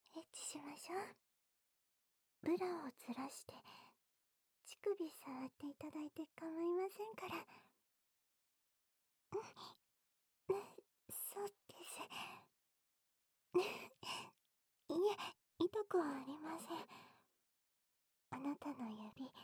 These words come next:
優しくて気持ちいいです。私のベロも、おっぱいも、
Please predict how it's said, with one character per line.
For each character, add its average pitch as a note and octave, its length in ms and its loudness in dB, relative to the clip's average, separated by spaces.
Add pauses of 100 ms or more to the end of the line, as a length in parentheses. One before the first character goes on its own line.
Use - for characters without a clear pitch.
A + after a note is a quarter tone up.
(800)
優 D4 380 -2
し - 140 -8
く - 140 -8
て - 120 -20 (920)
気 - 180 -8
持 F4+ 200 0 (140)
ち - 100 -10
い A4 120 0
い G#4+ 40 0 (320)
で G4+ 100 -4 (100)
す。 - 80 -10 (3000)
私 D4+ 640 -2
の E4+ 200 4
ベ F4+ 180 2
ロ F4+ 140 2
も、 E4 120 -2 (880)
お - 60 -10
っ - 20 -12 (220)
ぱ G4 140 2
い F#4 80 2
も、 E4 120 -4